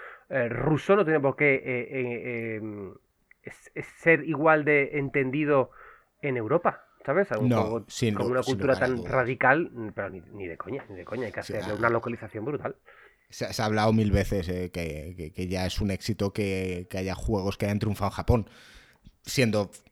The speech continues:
Speaker 2: no
Speaker 1: Claro.
Speaker 2: nipones, digamos. O sea,
Speaker 1: Claro.
Speaker 2: porque, eh, obviamente, aunque quieras intentar imitar esa ideología que ellos tienen,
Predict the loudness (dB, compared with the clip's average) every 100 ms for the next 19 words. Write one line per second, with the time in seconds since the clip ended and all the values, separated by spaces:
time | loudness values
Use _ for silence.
0 | _ _ _ _ _ -6 -2 2 6 8
1 | 6 8 6 6 0 -2 0 0 0 -6
2 | -10 -6 2 4 4 2 -4 -4 0 2
3 | 4 2 4 2 2 -2 -2 0 2 2
4 | 2 0 -2 -4 -4 -2 0 0 -2 0
5 | 2 4 2 -2 -4 -4 -2 -2 -2 -4
6 | -4 -4 -4 -4 -4 -2 -2 -2 -2 0
7 | 2 2 2